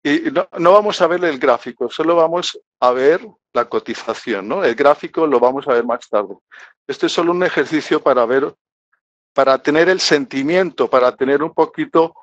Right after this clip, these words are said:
eh, el, la parte emocional de los mercados en la cabeza, ¿no? Entonces lo vamos a apuntar ahí, treinta y cuatro sesenta y ocho por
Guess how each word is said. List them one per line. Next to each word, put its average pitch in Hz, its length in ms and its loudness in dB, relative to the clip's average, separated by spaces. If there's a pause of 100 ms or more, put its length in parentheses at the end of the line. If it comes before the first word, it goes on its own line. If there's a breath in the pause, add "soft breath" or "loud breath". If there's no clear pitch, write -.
(280 soft breath)
eh, 120 420 0 (120)
el, 127 360 -2
la 127 140 4
parte 147 300 0
emocional 143 640 0
de 147 100 0
los 135 180 -2
mercados 127 640 0
en 120 120 -8
la 110 120 -4
cabeza, 151 480 -2
¿no? 170 180 -14 (800)
Entonces 127 320 -4
lo 120 200 0
vamos 131 200 0
a 143 60 -8
apuntar 147 480 -2
ahí, 147 200 2
treinta 123 280 -4
y 113 40 -8
cuatro 156 300 0
sesenta 143 480 -4
y 151 100 -2
ocho 139 440 -6
por 147 240 2